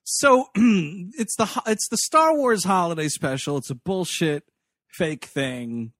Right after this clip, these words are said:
total cash grab. You expect the Wookiees to be the main characters. You expect people like Chewbacca and C three P O and R two D two to all appear in this thing, which they do.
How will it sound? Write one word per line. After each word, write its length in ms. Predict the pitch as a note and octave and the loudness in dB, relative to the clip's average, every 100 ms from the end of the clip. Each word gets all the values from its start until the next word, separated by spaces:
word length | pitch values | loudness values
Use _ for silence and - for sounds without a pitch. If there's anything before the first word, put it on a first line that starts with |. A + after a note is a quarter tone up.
| _ | _
total 340 | - G3 F#3 E3+ | 0 0 2 -2
cash 420 | - C3+ A#2+ - | -4 -6 -6 -8
grab. 380 | C3 A#2+ A#2 A2+ - _ | -6 -4 -4 -8 -20 _
You 220 | F3 D#4 | 0 0
expect 840 | E4+ - - - C#4 E3 - - - _ _ - | 0 -4 -4 -6 -6 -6 -10 -20 -20 _ _ -4
the 80 | D#3 | -2
Wookiees 480 | D3+ F3 - C#3+ - | 0 -2 0 -2 -2
to 80 | C3 | -6
be 120 | B2 | -6
the 100 | A2+ | -6
main 240 | G#2+ G2+ | -8 -10
characters. 480 | A2+ A2 A2 C#3+ C#3+ | -8 -8 -6 -6 -4
You 140 | F3 F#3+ | -4 -4
expect 600 | - - A3 G3+ - - _ _ _ | -6 -4 -2 -2 -6 -20 _ _ _
people 640 | - F#3 D#3 F3 D#3+ F3 - | -4 -2 2 2 2 -2 -6
like 420 | F3 D#3+ D3 - _ | -4 -2 -4 -12 _
Chewbacca 840 | - G3 E3+ D#3 D3 D#3+ D3+ D3 C#3+ | -4 -2 0 -2 -2 0 0 0 -2
and 120 | D3 | -4
C 200 | - F3+ | -4 -6
three 260 | C#3 D#3 | 0 0
P 220 | D3 D3 D#3 | 0 0 0
O 120 | D3 | -2
and 80 | C3+ | -4
R 160 | B2+ | -6
two 140 | C3+ D#3+ | -4 -4
D 240 | B2 C3 | -2 -4
two 220 | A2 B2+ | -4 -6
to 80 | A2+ | -4
all 220 | A#2 C3 | -4 -4
appear 280 | B2 C3 B2 | -4 -4 -4
in 80 | A2+ | -4
this 140 | G#2+ | -6
thing, 180 | A#2+ A2+ | -8 -6
which 220 | F3 - | -6 -4
they 120 | C#3+ | -4
do. 300 | A#2 G#2 F#2+ | -4 -8 -12